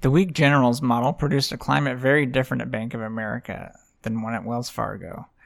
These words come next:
Whereas the Wells Fargo crew, Jesus Christ, that ma-, that's so fucking dark. That's such a shitty fucking,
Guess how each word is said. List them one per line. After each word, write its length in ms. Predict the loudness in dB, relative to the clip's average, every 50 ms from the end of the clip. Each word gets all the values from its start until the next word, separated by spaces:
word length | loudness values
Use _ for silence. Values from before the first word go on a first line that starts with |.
| _ -20 _ _ _ 0
Whereas 300 | 2 4 4 2 2 0
the 100 | -2 0
Wells 360 | 4 4 4 4 4 0 -2
Fargo 380 | 0 0 0 2 2 0 -2
crew, 420 | -2 -4 -6 -4 -2 -2 -2 -2 -4 -2
Jesus 480 | 2 4 6 6 6 6 2 0 -2 -4
Christ, 640 | -6 -8 -8 -2 2 2 4 4 2 0 0 0
that 120 | -2 0
ma-, 140 | 0 -2 -4 -4 -2
that's 280 | 0 2 2 2 0 -2
so 340 | -2 0 2 2 2 0 -2
fucking 1040 | -4 -8 -14 -14 -14 -16 -16 -12 -4 0 0 0 0 0 -2 0 0 0 0 -2 -2
dark. 680 | 0 2 4 4 4 4 2 -2 -10 -16 -20 -20 -20 _ _ _ -20 -20 -20 _ -2
That's 200 | 0 0 0 0
such 320 | 0 2 2 2 2 2
a 40 | 2
shitty 1040 | 2 2 4 2 4 2 2 2 2 2 2 2 4 4 4 6 6 4 2 2 0
fucking, 720 | -2 -4 -4 -2 -2 -2 -2 -2 -2 -2 -2 -2 -4 -4